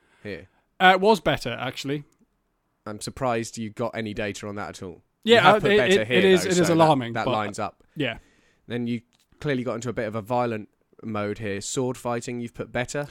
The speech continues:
Speaker 2: Worse.
Speaker 1: Uh, knife fighting, you've put better.
Speaker 2: Much worse.
Speaker 1: Uh, gun fighting, you've put better.
Speaker 2: Uh, it was definitely worse.
Speaker 1: Uh, firefighting, you've put better.
Speaker 2: That was better.
Speaker 1: Protects you from the fire.
Speaker 2: Yeah.
Speaker 1: No,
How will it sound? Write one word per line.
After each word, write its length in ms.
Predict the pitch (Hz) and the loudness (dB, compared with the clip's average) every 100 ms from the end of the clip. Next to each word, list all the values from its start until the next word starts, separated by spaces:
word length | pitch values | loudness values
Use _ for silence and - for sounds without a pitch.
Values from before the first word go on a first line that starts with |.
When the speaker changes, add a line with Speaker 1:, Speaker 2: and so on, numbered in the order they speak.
| - | -8
Speaker 2:
Worse. 420 | 135 127 120 - _ _ _ | -4 -4 -4 -8 _ _ _
Speaker 1:
Uh, 200 | - 101 110 | -10 -8 -6
knife 340 | 113 120 123 | -4 -4 -4
fighting, 560 | - 120 117 120 131 123 | -8 -6 -6 -6 -8 -10
you've 160 | 98 | -12
put 300 | - - _ | -12 -14 _
better. 380 | 117 123 147 143 _ - | -6 -4 -6 -8 _ -8
Speaker 2:
Much 240 | 127 - | -6 -6
worse. 320 | 117 113 - - _ _ _ - | -8 -10 -12 -18 _ _ _ -12
Speaker 1:
Uh, 380 | 98 92 92 - _ 127 | -10 -8 -10 -12 _ -2
gun 260 | 139 139 | -2 0
fighting, 380 | 135 135 127 143 | -2 -4 -4 -6
you've 160 | 117 - | -10 -8
put 200 | 120 - - | -10 -10 -10
better. 380 | 123 123 151 151 _ _ _ _ - | -6 -4 -4 -8 _ _ _ _ -2
Speaker 2:
Uh, 80 | |
it 100 | 151 | -2
was 100 | 147 | -2
definitely 380 | - 127 113 113 | -8 -8 -8 -8
worse. 300 | 110 104 - _ _ - | -10 -14 -18 _ _ -12
Speaker 1:
Uh, 120 | 110 | -12
firefighting, 960 | - - 175 143 120 110 90 - 87 - - | -10 -4 0 0 -2 -6 -8 -10 -14 -16 -18
you've 140 | 104 | -12
put 140 | - 92 | -10 -8
better. 280 | 101 87 - - | -10 -12 -20 -2
Speaker 2:
That 140 | 190 202 | 2 4
was 160 | 202 | 4
better. 300 | 151 131 120 - _ _ _ _ _ _ _ | 0 -6 -8 -16 _ _ _ _ _ _ _
Speaker 1:
Protects 360 | - - 113 113 | -14 -10 -10 -10
you 60 | |
from 100 | 120 | -12
the 60 | 110 | -10
fire. 280 | - 127 131 | -6 -6 -2
Speaker 2:
Yeah. 140 | 165 110 _ _ _ _ _ _ _ _ _ _ _ | -2 -4 _ _ _ _ _ _ _ _ _ _ _
Speaker 1:
No, 160 | 123 | -6